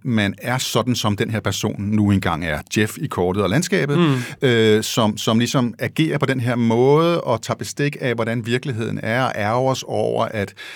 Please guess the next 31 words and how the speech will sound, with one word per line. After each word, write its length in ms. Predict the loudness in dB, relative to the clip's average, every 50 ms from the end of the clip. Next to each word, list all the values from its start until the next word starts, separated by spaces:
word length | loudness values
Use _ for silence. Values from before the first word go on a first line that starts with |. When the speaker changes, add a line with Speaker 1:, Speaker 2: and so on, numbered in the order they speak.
| -18 -14 -10
Speaker 1:
at 120 | -8 -8 -8
Frankrig 440 | -6 -2 -2 0 0 0 2 2 2
er 40 |
ved 100 | 2 0
at 60 | 0 0
blive 140 | -2 -2
et 60 | -2 2
ikke-sted, 580 | 2 2 4 4 2 0 2 4 4 4 4 2 0 -4 -2
Speaker 2:
Mm. 240 | 0 0 2 2 4
Speaker 1:
øh, 300 | 4 4 4 4 2 0
fordi 420 | 0 -2 -2 0 2 0 0 0 -2 -4 -4
at 120 | -4 -6 -6 -8 _ _ 0
det 80 | 2
moderne 400 | 2 2 2 2 2 4 4 4
eller 100 | 2 2 0
postmoderne 720 | 0 0 0 0 0 0 0 0 2 2 2 2 2 0
forvandler 540 | 0 0 0 2 2 2 0 0 0 -2 0
alt 280 | 0 0 -2 -2 -4
til 200 | -6 -6 -6 -4
temaparker 800 | -4 -2 0 0 0 0 0 -2 -4 -4 -2 -2 0 0 0 0
og 120 | 0 2
rundkørsler 540 | 2 0 0 0 -2 -4 -4 -4 -6 -8 -10
til 160 | -8 -6 -4
noget 160 | -4 -2 -2 -2
et 60 | -4
eller 160 | -4 -4 -4
andet 140 | -2 -2 -2
mærkeligt, 360 | -2 -2 -4 -4 -6 -6 -4
du 60 | -4
ved, 160 | -4 -4 -4
sådan, 260 | -4 -6 -4 -4 -4